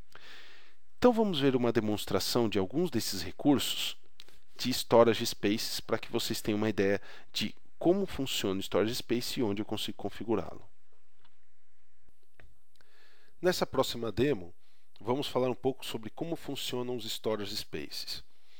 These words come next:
Notem que aqui no Server Manager eu tenho a parte de File Storage Servers, onde eu tenho os servidores que eu estou monitorando, os serviços que ele tem,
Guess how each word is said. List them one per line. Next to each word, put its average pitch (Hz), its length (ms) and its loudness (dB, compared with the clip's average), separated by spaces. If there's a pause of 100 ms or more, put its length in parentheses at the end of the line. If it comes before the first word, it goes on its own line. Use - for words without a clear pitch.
(140)
Notem 180 320 2
que 135 100 0
aqui 120 200 -2
no 110 100 -4
Server 98 380 -2
Manager 123 400 -2
eu 131 80 2
tenho 95 420 -2
a 92 60 0
parte 90 400 0
de 92 80 -8
File 87 460 -4
Storage 90 440 -2
Servers, 101 640 -2 (420)
onde 107 240 0
eu 104 60 2
tenho 92 280 2
os - 100 -6
servidores 104 580 -2
que - 80 -6
eu 110 60 0
estou 101 240 -2
monitorando, 104 640 0
os 101 100 -6
serviços 95 540 -4
que - 100 -4
ele 104 120 -2
tem, 107 400 -2